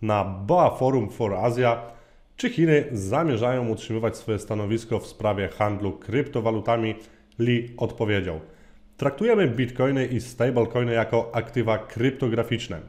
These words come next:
Aktywa kryptograficzne, jak właśnie omówił Agustin, są alternatywami inwestycyjnymi, a nie walutą jako taką. Główną rolą, jaką widzimy dla aktywów kryptograficznych w przyszłości,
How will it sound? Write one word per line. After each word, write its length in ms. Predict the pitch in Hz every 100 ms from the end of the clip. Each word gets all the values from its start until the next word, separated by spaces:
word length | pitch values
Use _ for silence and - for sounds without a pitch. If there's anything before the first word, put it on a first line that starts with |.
| -
Aktywa 380 | 131 - 123 196
kryptograficzne, 840 | 196 208 208 196 143 147 139 139
jak 180 | 117 98
właśnie 340 | 120 113 120 104 - - -
omówił 440 | 120 120 107 104 147
Agustin, 500 | 151 147 - 127 127 -
są 380 | - 123 117 -
alternatywami 1040 | 156 170 165 139 123 127 117 123 123 123 -
inwestycyjnymi, 1080 | 143 127 120 120 - 104 131 165 156 - - -
a 80 | 180
nie 140 | 135
walutą 440 | 120 117 120 123 107
jako 280 | 107 123
taką. 360 | 113 98 95 80 -
Główną 420 | 101 151 220 165
rolą, 220 | 113 131 120
jaką 280 | 113 117
widzimy 380 | 101 104 117 110
dla 340 | 98 101 95 -
aktywów 520 | 175 - 127 107 -
kryptograficznych 840 | 143 165 170 151 147 143 - 131
w 40 |
przyszłości, 680 | - 120 131 127 - 123